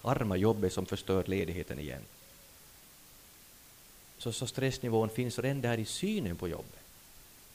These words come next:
Och här har vi på något sätt gått tillbaka till den antika synen på jobbet, på arbetet. För i antiken var det ju på det sättet att det var bara, bara det här, de, eh, ja, slavarna i princip som skulle arbeta, och framförallt kroppsarbete.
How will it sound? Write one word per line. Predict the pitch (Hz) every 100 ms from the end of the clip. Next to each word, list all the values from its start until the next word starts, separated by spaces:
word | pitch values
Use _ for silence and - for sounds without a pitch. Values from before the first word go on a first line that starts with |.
| - - - - - - - - - - -
Och | -
här | 120 160
har | 165
vi | 160
på | 156 156
något | 147
sätt | 143
gått | 151
tillbaka | 151 135 143 143
till | 131
den | 127
antika | 131 120 139 147 123
synen | - 123 110
på | 107 104
jobbet, | 113 127 147 147 - - - - - - - -
på | 107
arbetet. | 110 113 123 117
För | 120
i |
antiken | 107 104 151 135 113
var | 123
det |
ju | 120
på | 107
det | 107
sättet | 113 107 - 95
att | - - - - - - -
det | -
var | 110 98
bara, | 107 107 92 - - - - - - -
bara | - 95 92
det | 87
här, | 87 92 87 85 - -
de, | 104 101 - - - - - - - - -
eh, | - - - 117
ja, | 120 101 82 - - -
slavarna | - 98 123 143 90 85
i | 110
princip | 98 - 98 -
som | 95
skulle | - 98 85
arbeta, | 90 76 71 -
och | -
framförallt | 87 85 -
kroppsarbete. | 92 - - 64 52 -